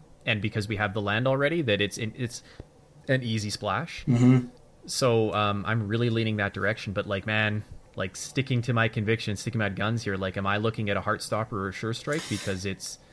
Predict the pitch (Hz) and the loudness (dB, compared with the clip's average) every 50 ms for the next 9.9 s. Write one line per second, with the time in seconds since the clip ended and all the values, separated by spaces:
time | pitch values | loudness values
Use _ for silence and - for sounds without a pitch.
0 | - - - 117 107 110 110 110 113 120 120 - 117 - - 120 123 135 123 113 | -8 -4 -4 0 2 4 4 4 4 4 2 2 0 0 2 2 2 2 2 0
1 | 101 - 127 127 127 - 170 160 - 127 113 - - - - - - - - - | 0 0 0 0 0 0 -2 -2 -2 -2 -4 -4 -8 -16 -20 -20 -20 -20 -20 -20
2 | - - - _ - 123 - - 175 139 120 113 - - 120 117 139 185 226 254 | -20 -20 -20 _ -18 -18 -18 -14 -6 -4 -2 -2 0 2 2 4 4 4 2 0
3 | 269 254 - 254 247 - - 208 196 202 208 220 220 202 196 185 180 - 175 - | -2 -2 -2 -4 -4 -4 -4 -4 -4 -4 -2 -2 -2 -2 -4 -4 -4 -4 -4 -2
4 | - 139 123 110 - - 120 160 147 101 - - - 101 95 - 135 151 143 139 | -2 -2 -2 -2 -2 -2 -2 0 0 0 -2 -4 -6 -4 -4 -2 -2 -2 -4 -4
5 | - 151 131 - 92 - - 143 117 95 95 95 - - - - - - - 85 | -6 -6 -6 -8 -8 -8 -8 -6 -6 -6 -6 -8 -8 -12 -16 -20 -16 -8 -6 -2
6 | 87 92 92 90 101 101 98 98 98 98 98 98 95 - - - - - - 113 | 0 2 2 4 4 4 4 4 2 0 0 -4 -6 -8 -12 -14 -8 -6 -4 -2
7 | 107 107 104 101 101 - - - - - - - - - - - - - - - | 0 2 2 0 0 -4 -8 -16 -20 -20 -20 -20 -20 -20 -20 -20 -18 -16 -16 -14
8 | - - - - - - - - - - - - - 101 95 104 110 110 117 135 | -16 -16 -20 -20 -20 -20 -20 -20 -20 -20 -8 -4 -2 0 2 4 4 4 4 4
9 | 139 131 123 113 107 101 101 101 92 92 92 92 92 101 95 90 92 - | 4 4 4 2 0 -2 -2 -2 -4 -4 -6 -6 -6 -6 -6 -6 -8 -10